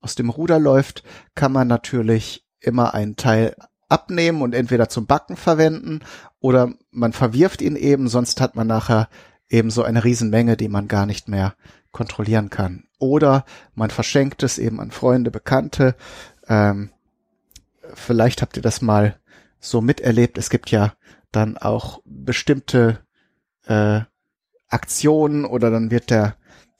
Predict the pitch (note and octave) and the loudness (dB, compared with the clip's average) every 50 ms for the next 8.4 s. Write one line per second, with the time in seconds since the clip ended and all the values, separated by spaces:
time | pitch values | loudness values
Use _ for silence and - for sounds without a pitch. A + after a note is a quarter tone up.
0 | _ _ _ - B2+ A2+ A2 A2 A2 A2 G#2+ A#2+ A#2 A#2 A#2 C3+ D#3+ E3 D#3 - | _ _ _ -6 -2 0 0 0 -2 -2 -2 0 2 2 2 2 2 0 -2 -6
1 | - - - - - - - - - A#2 A2+ - _ _ - D#3 - - - D#3 | -8 -8 -8 -10 -12 -14 -14 -10 -8 -8 -8 -10 _ _ -14 -14 -14 -6 -4 -2
2 | C#3 C3 B2+ A#2+ B2+ A#2 - - - B2+ A#2 A2+ - - B2+ A#2 A2+ - - - | 0 2 2 2 0 0 -2 -4 -4 -4 -2 -2 -4 -4 -4 -6 -6 -6 -6 -8
3 | - - A2+ - - - - C#3 C3 C#3 D3+ D#3 C#3+ D3 D3 D#3 C#3+ - - - | -6 -4 -4 -4 -4 -2 0 2 2 2 2 2 0 0 0 -2 -6 -12 -20 -20
4 | - - - _ _ _ _ - A#2+ A2+ G#2+ - - _ _ - - C3 A#2+ - | -20 -20 -20 _ _ _ _ -2 0 0 0 -2 -10 _ _ -8 -4 -4 -2 -2
5 | A#2+ - - C#3 C3 A#2+ B2+ A#2+ B2+ A#2+ A#2+ B2 - A#2+ A#2 A2+ A#2+ - - C#3 | -2 -4 -2 -2 -2 -2 0 2 2 2 2 0 -2 -4 -4 -4 -4 -2 0 0
6 | B2+ - - - - - - B2+ A#2+ B2 - - - A#2+ A2+ A#2+ - - B2+ C#3 | 0 -2 -4 -12 -8 -2 0 2 2 2 2 0 0 2 2 2 2 2 0 -2
7 | D#3 - D#3+ C#3 C3+ - - B2+ A#2+ A#2+ B2 A#2+ G#2+ A2+ A#2 C3+ - D3+ C3+ C3+ | -2 -2 -2 -2 -2 -2 -4 -4 -4 -2 -4 -2 0 2 2 2 2 0 0 0
8 | C3+ - - C3 C3 A#2+ A#2+ B2 | 0 0 2 2 2 2 0 -2